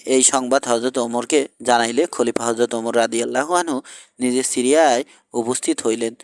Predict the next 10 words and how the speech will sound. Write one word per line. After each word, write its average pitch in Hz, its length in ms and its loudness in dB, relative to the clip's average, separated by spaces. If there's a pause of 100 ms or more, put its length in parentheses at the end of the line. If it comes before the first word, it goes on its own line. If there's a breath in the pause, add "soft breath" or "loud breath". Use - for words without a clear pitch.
(400)
বহুদিন 120 420 -2
পরে 113 200 2
খলিফার 120 440 0
সহিত 139 320 2 (260 loud breath)
হযরত 117 300 0
বেলালের 117 500 2
সাক্ষাৎ 113 480 -2
ঘটল। 120 400 -4 (640 soft breath)
খলিফা 196 440 4
হযরত 185 300 2